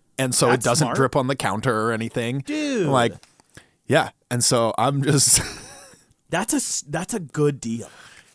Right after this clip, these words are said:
Speaker 1: It was a great deal.
Speaker 2: That's a really good deal.
Speaker 1: So
Speaker 2: I'm so pumped about that for you. And, like, d-,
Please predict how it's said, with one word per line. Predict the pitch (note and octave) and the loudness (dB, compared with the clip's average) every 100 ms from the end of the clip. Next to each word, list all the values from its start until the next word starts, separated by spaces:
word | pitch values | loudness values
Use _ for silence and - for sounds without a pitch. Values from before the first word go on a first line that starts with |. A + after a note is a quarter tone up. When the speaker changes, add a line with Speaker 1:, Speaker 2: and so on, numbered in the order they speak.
| _ | _
Speaker 1:
It | A#2+ | -6
was | A#2+ | -4
a | |
great | F#2 F#2+ E2+ F#2 - | -4 -8 -6 -6 -8
deal. | - - - - | -12 -16 -16 -8
Speaker 2:
That's | A3+ C4 | -4 0
a | |
really | G3 D#3+ G#3 A#3 G#3 | 0 2 4 4 2
good | D3 C#3 A#2 | 0 -2 -2
deal. | A#2+ D#2 - - - _ - - - _ _ _ - | -6 -6 -12 -20 -20 _ -20 -20 -20 _ _ _ -8
Speaker 1:
So | - | 0
Speaker 2:
I'm | C4 C#4+ | 2 2
so | - F#3+ A#3 | 2 2 2
pumped | D#3 G3 | 0 -2
about | A3 A#3 B3 | 0 0 0
that | B3 | -2
for | - | -2
you. | B3+ C4+ C#4 - - - | -4 -4 -6 -14 -6 0
And, | A#3+ | 2
like, | A#3+ - - _ | 2 0 -8 _
d-, | _ | _